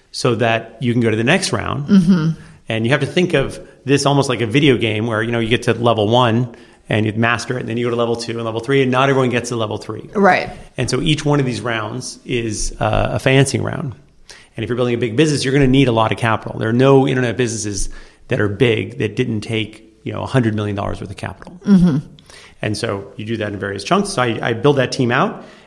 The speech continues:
Speaker 1: uh, proof points, um, and then go out and raise money at the right time from the right people and keep going.
Speaker 2: And how do you know an idea really is going to work?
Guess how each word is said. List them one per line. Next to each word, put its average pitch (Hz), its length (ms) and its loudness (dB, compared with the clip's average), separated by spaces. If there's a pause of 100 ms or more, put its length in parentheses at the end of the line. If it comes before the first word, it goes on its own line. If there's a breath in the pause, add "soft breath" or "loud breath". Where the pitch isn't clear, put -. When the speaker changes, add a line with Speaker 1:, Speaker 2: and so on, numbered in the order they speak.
Speaker 1:
uh, 117 360 0
proof 156 340 0
points, 151 460 -4 (140)
um, 113 760 -4
and 120 120 -4
then 117 140 -2
go 123 80 -4
out 113 140 -2
and 117 80 -6
raise 107 160 -4
money 113 160 -2
at 104 60 -6
the 107 80 -6
right 107 200 -2
time 131 380 -2
from 113 180 -2
the 107 60 0
right 98 160 -2
people 156 500 -10 (360 soft breath)
and 104 180 -8
keep - 160 -12
going. - 260 -12 (460 soft breath)
Speaker 2:
And 240 120 4
how 294 180 6
do 392 60 6
you 359 80 8
know 220 160 6
an 175 80 4
idea 160 400 4
really 151 300 4
is 147 100 -2
going 143 220 -2
to 147 60 -6
work? 123 440 -4